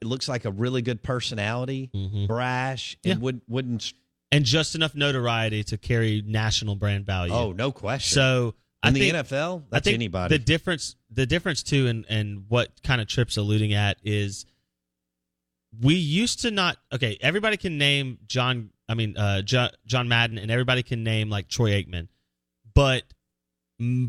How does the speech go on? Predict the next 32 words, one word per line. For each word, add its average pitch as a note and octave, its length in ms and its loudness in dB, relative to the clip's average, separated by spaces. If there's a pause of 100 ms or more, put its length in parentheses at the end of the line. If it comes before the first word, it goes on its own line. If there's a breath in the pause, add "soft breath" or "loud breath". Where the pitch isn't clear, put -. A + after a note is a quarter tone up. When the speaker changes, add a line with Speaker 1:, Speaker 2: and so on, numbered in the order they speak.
Speaker 2:
for E3 160 4
the D3+ 80 4
majority G3+ 480 2
of D#3+ 100 0
football C#3 480 -2
ever, G#2+ 420 -2 (260)
no C3 220 2
one G3+ 180 0
retired A#2 480 0
early. F2+ 420 -8 (320)
You C3 140 6
had D#3+ 340 4
to F3 80 -4
coach C3 400 0
or A#2+ 40 -4
you A#2 120 -4
had C#3 180 0
to A2+ 60 -8
play C#3+ 300 0
until A#2 160 -4
you G#2+ 160 -2
couldn't C3+ 340 -4
because A#2+ 340 -2
you F#3+ 80 -2
weren't G3 180 -2
making C3+ 200 -4
enough B2 180 -4
money A#2+ 280 0
to A2+ 80 -2
make A#2+ 260 -2
generational G#2 640 -4
wealth G#2 280 -2